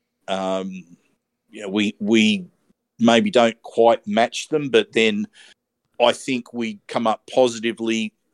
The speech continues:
on, uh, in our halves. Uh, I think there's,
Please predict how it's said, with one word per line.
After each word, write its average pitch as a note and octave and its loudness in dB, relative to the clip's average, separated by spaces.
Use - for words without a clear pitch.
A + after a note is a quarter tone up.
on, G#2+ -2
uh, G#2 -2
in A2 -2
our G2 0
halves. D3 -2
Uh, G2 -6
I G2+ -2
think G#2 -6
there's, G2 0